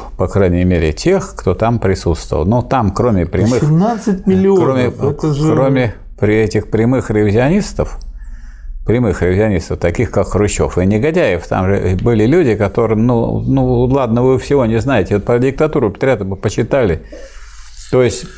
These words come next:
Speaker 1: по крайней мере, мы вот считаем своей обязанностью, необходимостью обратить внимание всех, чтобы таких глупостей больше не повторяли. То есть это наука для всех социалистических стран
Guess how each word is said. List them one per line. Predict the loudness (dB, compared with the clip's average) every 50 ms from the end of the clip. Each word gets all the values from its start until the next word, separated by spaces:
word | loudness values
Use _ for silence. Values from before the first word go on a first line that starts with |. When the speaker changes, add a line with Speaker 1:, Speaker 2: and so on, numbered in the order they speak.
| -2 0 2
Speaker 1:
по | 2 0
крайней | 0 0 0 0 0 0
мере, | 0 2 2 2 2 0
мы | 0 0 0 0 2 2
вот | 2 2 0 0
считаем | -2 -4 -2 0 0 0 0 0 0
своей | 0 2 2 4 4 4
обязанностью, | 2 2 2 2 0 0 0 0 -2 -2 -2 -2 0
необходимостью | 0 0 0 0 0 0 0 2 2 2 2 0 0 0 0 0
обратить | 0 2 0 0 0 0 -2 0 0
внимание | 0 0 2 2 2 0 0
всех, | 0 -2 -2 -2
чтобы | -2 -2 0
таких | 0 0 0 0 0 2
глупостей | 2 2 2 2 0 -2 0 0 0
больше | 0 2 0 0 0 0
не | 0 0
повторяли. | 2 0 0 2 2 0 2 2 0 -2 -4 -6 -8 -12 -14 -18 -18 -18 -18 -18 -18 -18 -16 -6 -2
То | 0
есть | 0 2
это | 2 2 2 2
наука | 2 2 2 2 2 0 0 0
для | 2 2 0
всех | 0 0 -2 -2 -2 -2
социалистических | -2 -4 -2 0 0 0 0 0 0 -2 -2 -2 -2 -4 -4 -4 -2
стран | -2 0 0 0 0 0 -2